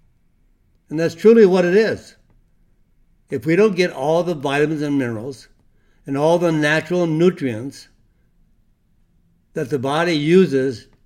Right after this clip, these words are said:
to maintain good health, we're going to see un-, un-, an unhealthy side that's causing complications in our body.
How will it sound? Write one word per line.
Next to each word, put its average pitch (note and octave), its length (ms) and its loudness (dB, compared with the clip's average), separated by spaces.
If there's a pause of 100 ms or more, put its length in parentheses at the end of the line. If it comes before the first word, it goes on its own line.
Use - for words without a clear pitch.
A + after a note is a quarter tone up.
(120)
to D3+ 100 -6
maintain D#3 560 0
good D3 180 -2
health, A#2+ 480 -8 (2500)
we're E3+ 160 -2
going F3 240 0
to D3+ 80 0
see D3+ 680 -2 (1080)
un-, F#3 280 -2
un-, D#3 260 -4
an D#3 500 -6
unhealthy D3 640 -4
side C3+ 560 -8 (1500)
that's D3 160 -8
causing D3+ 500 -4
complications C#3 720 -8
in B2+ 120 -8
our B2 100 -10
body. A2+ 340 -12